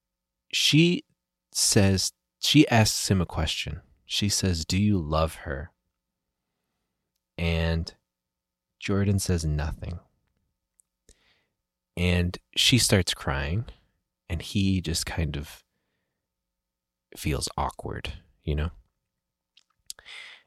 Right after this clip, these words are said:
And it's such an amazing scene because from her perspective,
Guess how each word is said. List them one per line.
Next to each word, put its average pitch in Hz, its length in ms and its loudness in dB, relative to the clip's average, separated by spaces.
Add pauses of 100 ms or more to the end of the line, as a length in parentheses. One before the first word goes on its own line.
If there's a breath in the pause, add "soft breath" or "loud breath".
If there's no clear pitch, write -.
(180)
And 104 540 2 (2000)
it's - 180 -2
such - 320 4
an 160 80 6
amazing 95 540 4
scene 90 340 0
because 87 380 -2
from 90 280 0
her 120 280 4
perspective, 185 920 0